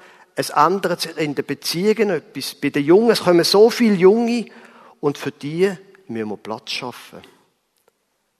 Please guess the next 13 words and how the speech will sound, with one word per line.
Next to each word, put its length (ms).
Der 140
Wandel 500
geht 240
von 180
innen 520
nach 260
außen. 480
Aber 380
der 140
Wandel 400
geht 600
von 220
innen 460